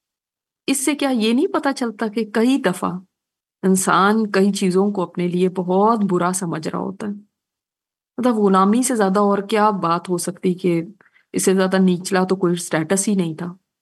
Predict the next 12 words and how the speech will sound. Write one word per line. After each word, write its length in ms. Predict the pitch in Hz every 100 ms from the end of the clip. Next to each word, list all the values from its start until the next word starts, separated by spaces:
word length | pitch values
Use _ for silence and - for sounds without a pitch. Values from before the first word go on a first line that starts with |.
| _ _
ना 100 | 170
उस 180 | 170 170
माशरे 500 | 180 160 160 180 170
में, 240 | 170 170
ना 140 | 165 165
कहीं 320 | 165 165 180
और। 260 | 160 160 - _ _ _ _ _ _ _ _ _ _ _ _ _ _
और 180 | 202 202
एक 220 | 196 202
इंसान 420 | 214 196 196 185
इतनी 520 | 202 202 202 190 214 233
बड़े, 260 | 196 175